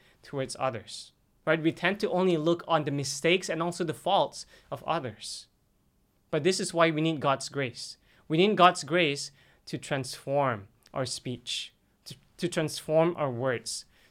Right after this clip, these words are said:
to help us to cultivate the habit of speaking well, or speaking with grace to others.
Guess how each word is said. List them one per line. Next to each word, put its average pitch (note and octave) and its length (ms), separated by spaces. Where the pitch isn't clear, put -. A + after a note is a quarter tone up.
to F3+ 100
help G#3+ 280
us A3+ 100
to - 100
cultivate F#3+ 580
the D3 80
habit D#3+ 540
of B2+ 160
speaking D#3 640
well, B2 400
or D3 100
speaking D#3+ 580
with D3 260
grace C3+ 580
to - 180
others. G#2+ 580